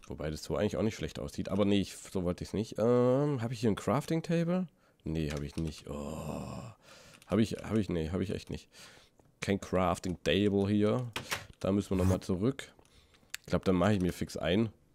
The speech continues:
Crafting Table und nehm den mit rüber. Oder ich könnte mir so ein Crafting Terminal Monitor Dings machen. Mm, äh, Crafting, nee, wie war denn das?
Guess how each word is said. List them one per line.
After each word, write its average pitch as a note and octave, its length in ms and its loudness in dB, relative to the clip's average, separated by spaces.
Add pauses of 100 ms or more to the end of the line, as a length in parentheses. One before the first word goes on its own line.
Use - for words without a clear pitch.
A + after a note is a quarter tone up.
(360)
Crafting F#2 500 2
Table F#2+ 300 2
und E2+ 120 2
nehm F#2 140 2
den F2 140 0
mit - 220 -6
rüber. G#2 180 2
Oder F2+ 180 2
ich - 100 0
könnte A2+ 140 0
mir G2+ 60 4
so F#2 100 -4
ein D#2+ 60 -6
Crafting F2+ 640 2 (280)
Terminal G2+ 420 4
Monitor F#2 560 2
Dings F2 260 -2
machen. F#2+ 380 -2 (560)
Mm, G#2+ 680 6 (920)
äh, F2+ 680 4
Crafting, G#2 1600 -2
nee, G2+ 180 4
wie F#2 140 0
war F2 180 -2
denn G#2+ 220 2
das? F2+ 280 0